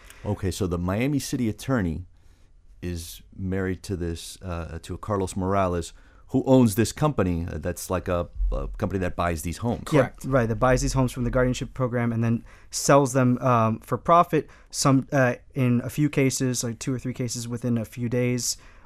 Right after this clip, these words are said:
Speaker 2: or within a week, um, and sometimes they do remodel and, and do it over several years. Um, but the, the lawsuit from Jose Alvarez is interesting because his home, the home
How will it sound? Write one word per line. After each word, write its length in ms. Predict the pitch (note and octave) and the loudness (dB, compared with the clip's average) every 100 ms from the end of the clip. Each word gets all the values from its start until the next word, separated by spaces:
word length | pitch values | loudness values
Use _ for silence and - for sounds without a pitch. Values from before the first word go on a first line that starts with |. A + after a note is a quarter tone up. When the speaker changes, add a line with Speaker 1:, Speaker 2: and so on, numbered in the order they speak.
| - | -6
Speaker 2:
or 180 | A#2+ | -4
within 240 | A2+ A#2 A#2+ | -2 0 0
a 60 | |
week, 420 | A2+ C#3+ C3+ - - | 2 0 -2 -8 -4
um, 340 | A#2+ A2+ A2 | 0 2 0
and 160 | A2+ G#2+ | -2 -4
sometimes 360 | B2+ A2+ A#2 A2 | -4 -2 -2 0
they 100 | A2 | -2
do 160 | B2 | 0
remodel 440 | A#2 A#2 A2+ A#2 A2+ | 0 2 2 2 0
and, 160 | A2 B2+ | -2 -2
and 160 | A2 | -4
do 120 | A#2+ | -2
it 100 | A2+ | -2
over 200 | A2+ G#2+ | -2 -4
several 300 | G#2 A2+ G#2+ | -6 -6 -6
years. 320 | G2+ G#2 G2+ - - - - - | -6 -8 -8 -14 -20 -20 -20 -2
Um, 380 | C3+ C3 A#2+ A#2 - | 4 6 6 2 0
but 180 | C3+ | 0
the, 340 | - C3 B2+ G#2 - - - | 4 6 4 -2 -18 -20 -6
the 140 | C3+ | 0
lawsuit 440 | C#3 F3 G3 F#3+ D3+ | 4 6 4 2 2
from 140 | D3+ | 2
Jose 260 | C3+ B2+ C3 | 4 4 6
Alvarez 440 | B2+ C#3 C3 A2+ | 6 6 4 2
is 80 | A#2+ | 0
interesting 400 | C3 C#3 - A#2+ | -2 -2 -4 -4
because 320 | A2+ B2 A2+ - - - - | -2 -4 -4 -8 -20 -20 -6
his 300 | - F#3+ - C#3 | 2 2 2 -2
home, 380 | D3+ D3+ C#3+ | 2 4 4
the 160 | C3 C#3 | 2 2
home 340 | D#3 F3 E3 | 4 4 2